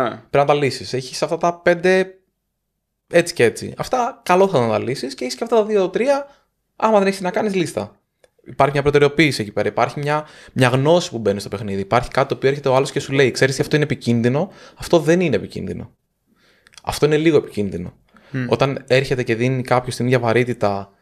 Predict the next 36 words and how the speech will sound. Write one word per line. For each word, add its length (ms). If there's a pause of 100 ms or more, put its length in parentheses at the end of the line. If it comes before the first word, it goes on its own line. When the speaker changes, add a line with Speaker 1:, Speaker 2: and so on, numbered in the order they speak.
(120)
Speaker 1:
στο 200
αν 260
χρωστάς 340
μισό 240
ευρώ 680
επειδή 500
πλήρωσε 440
μια 100
μέρα 160
μετά 360
το, 500
το 140
F 160
P 140
A, 60
ξέρω 180
εγώ, 80
ένα 100
μήνα, 180
δεν 80
θυμάμαι 240
τι 100
ήτανε, 380 (600)
και 140
δεν 160
έχεις 140
δει 60
το 100
πρόστιμο. 600
Speaker 2:
Όχι, 380
ήταν 240
ένας, 460
ε, 380
φόρος 280
για 80
κατασκηνώσεις. 840